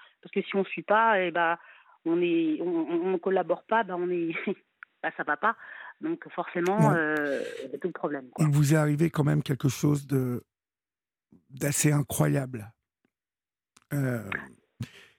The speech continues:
Speaker 1: Mm.
Speaker 2: j'aimerais que vous me le racontiez, mais que vous me racontiez un, un peu le, cette, cette mise en scène euh,
Speaker 1: Mhm.
Speaker 2: euh, elle, elle découle de quoi, en fait ?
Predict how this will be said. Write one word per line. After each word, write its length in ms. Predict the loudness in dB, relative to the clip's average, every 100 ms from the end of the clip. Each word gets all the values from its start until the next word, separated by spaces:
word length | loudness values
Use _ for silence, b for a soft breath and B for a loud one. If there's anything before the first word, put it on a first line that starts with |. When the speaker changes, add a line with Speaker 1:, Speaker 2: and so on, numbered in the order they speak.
| B
Speaker 1:
Mm. 40 | 4
Speaker 2:
j'aimerais 340 | 6 6 4
que 80 | 4
vous 100 | 4
me 80 | 6
le 60 |
racontiez, 720 | 6 2 2 2 4 4 4 2 _ _ _ -2
mais 120 | -2
que 120 | 0
vous 180 | 0 4
me 300 | 4 4 2
racontiez 460 | 0 2 0 2 2
un, 100 | 2 -2 -2
un 100 | 0
peu 200 | 4 4
le, 100 | 2 -6 _ _ _ -4
cette, 240 | -2 -2 _ _ _ -20 -20 -20 _ _ _
cette 300 | -12 -12 2
mise 200 | 4 6
en 120 | 4 2
scène 460 | 2 4 4 0 -6 _ _ _ _ _ 0
euh, 40 | 4 6 4
Speaker 1:
Mhm. 40 | 2
Speaker 2:
euh, 160 | -2 -2 0
elle, 180 | 0 2
elle 160 | 0
découle 380 | 2 2 2 2
de 100 | 2
quoi, 520 | 0 2 4 4 2 -8 -6
en 60 |
fait ? 480 | -4 -4 -6 -10 -20